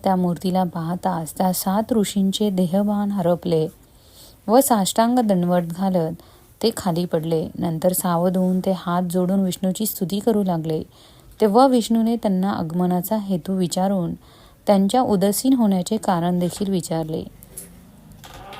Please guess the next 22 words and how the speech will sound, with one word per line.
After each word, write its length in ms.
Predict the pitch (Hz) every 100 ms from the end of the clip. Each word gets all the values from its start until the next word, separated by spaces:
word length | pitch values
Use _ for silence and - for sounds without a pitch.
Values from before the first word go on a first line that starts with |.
| - - - - -
ऋषींना 520 | 208 196 208 196 202
विष्णूच्या 500 | 196 185 196 185 208
बोलण्याने 600 | 196 180 175 190 196 180
मोठा 400 | 165 185 185 208
धीर 300 | 220 202 185
मिळाला. 440 | 208 185 165 160 160 - - - - -
आनंदित 560 | 196 202 240 254 302 277
होऊन 240 | 247 240
त्यांनी 580 | 226 190 208 208 170 - - - - - -
आतपासून 600 | 196 240 247 233 277 277
आपली 320 | 208 196 196
झालेली 440 | 185 190 185 185 196
वाताहत 580 | 175 165 175 170 208 -
सांगितली. 600 | 180 165 165 165 160 - - - - - - - -
मानचूल 640 | - 175 175 180 - 190 175
पर्वतावरचे 840 | 170 185 180 202 240 226 196 -
वास्तव, 640 | 226 190 160 - 185 165 170
मनी 400 | 180 196 220 262
आणि 200 | 247 247
मह 380 | 226 170 214 220
यांचा 480 | 185 180 175 214
अत्याचार, 720 | 196 151 - 202 196 165 156